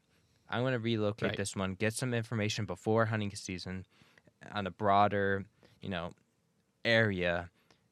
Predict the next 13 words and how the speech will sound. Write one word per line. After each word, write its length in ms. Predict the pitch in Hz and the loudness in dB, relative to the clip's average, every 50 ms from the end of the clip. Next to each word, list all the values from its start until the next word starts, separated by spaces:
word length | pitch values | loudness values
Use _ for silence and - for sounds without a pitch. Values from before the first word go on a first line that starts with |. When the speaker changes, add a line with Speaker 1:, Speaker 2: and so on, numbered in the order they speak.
| _ | _
Speaker 1:
So 220 | _ - - 101 98 | _ -8 -4 -4 -2
then, 240 | 98 95 92 92 - | -2 -2 -2 -2 -2
all 100 | - 98 | 0 0
right, 160 | 90 85 82 | 2 2 0
I 60 | 87 | 0
have 260 | 90 95 90 90 - - | 2 2 0 0 -2 -4
just 260 | - 107 95 - - - _ | -6 -4 -4 -4 -8 -12 _
more 340 | - 110 113 107 107 107 101 | -6 -4 -2 2 2 2 2
data 360 | 92 - 92 95 98 92 85 | 2 2 2 2 2 2 -2
to 60 | 85 | -6
work 240 | 82 85 80 85 - - | -8 -10 -10 -12 -14 -16
with. 280 | - - - - - _ _ _ _ _ _ _ _ _ _ _ _ _ _ _ _ _ _ _ _ _ _ - | -18 -20 -20 -20 -20 _ _ _ _ _ _ _ _ _ _ _ _ _ _ _ _ _ _ _ _ _ _ -10
Speaker 2:
Yeah. 180 | 107 90 80 | -8 -8 -8